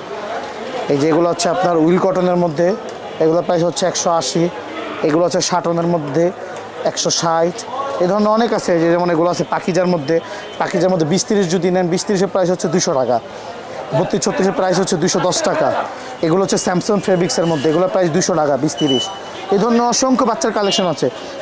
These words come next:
যারা বাচ্চা মালগুলো আমাদের সাথে নেবেন, WhatsApp এই মতো যোগাযোগ করবেন, আমরা ইনশাল্লাহ ছবি পাঠিয়ে দেবো, আপনি সরাসরি এসে দেখে নিতে পারেন। আপনি ভালো না লাগলে আপনি চলে যাবেন, যাবেন এক কাপ চা খেয়ে,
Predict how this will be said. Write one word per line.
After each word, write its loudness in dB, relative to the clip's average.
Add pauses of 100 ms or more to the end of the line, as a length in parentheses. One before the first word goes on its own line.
যারা 2
বাচ্চা 0
মালগুলো 2
আমাদের 2
সাথে 0
নেবেন, 2
WhatsApp 2
এই 4
মতো 2
যোগাযোগ 2
করবেন, 2 (460)
আমরা 2
ইনশাল্লাহ 0
ছবি 2
পাঠিয়ে 2
দেবো, 2
আপনি -2
সরাসরি 2
এসে 0
দেখে 0
নিতে 0
পারেন। -2 (400)
আপনি 0
ভালো 2
না 2
লাগলে 2
আপনি -2
চলে 2
যাবেন, 0
যাবেন 0
এক -2
কাপ -2
চা -2
খেয়ে, 0